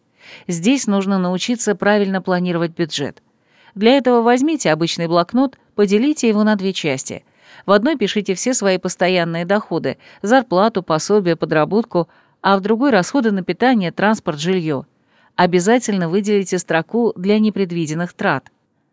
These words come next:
Еще одна актуальная проблема — заработок. Но решить ее возможно.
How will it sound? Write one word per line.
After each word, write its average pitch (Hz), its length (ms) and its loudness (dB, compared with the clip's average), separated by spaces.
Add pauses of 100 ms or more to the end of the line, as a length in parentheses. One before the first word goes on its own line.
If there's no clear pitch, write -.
(140)
Еще 233 440 4
одна 175 280 4
актуальная 175 500 2
проблема — 208 640 2
заработок. 180 760 -2 (440)
Но 196 140 2
решить 190 380 0
ее 262 180 2
возможно. 160 640 -2